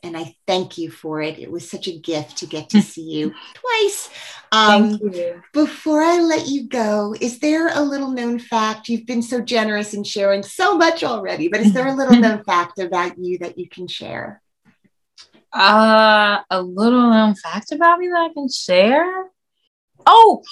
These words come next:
Speaker 2: well, I guess, can I talk, can I, um, say that during the pandemic, uh,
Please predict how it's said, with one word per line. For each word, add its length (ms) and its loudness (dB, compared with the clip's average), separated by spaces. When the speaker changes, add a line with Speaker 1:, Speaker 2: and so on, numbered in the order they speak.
Speaker 2:
well, 540 8
I 120 2
guess, 200 -4
can 140 0
I 140 4
talk, 460 2
can 160 -6
I, 220 -2
um, 680 -4
say 520 2
that 440 4
during 320 0
the 80 -2
pandemic, 1120 -2
uh, 260 2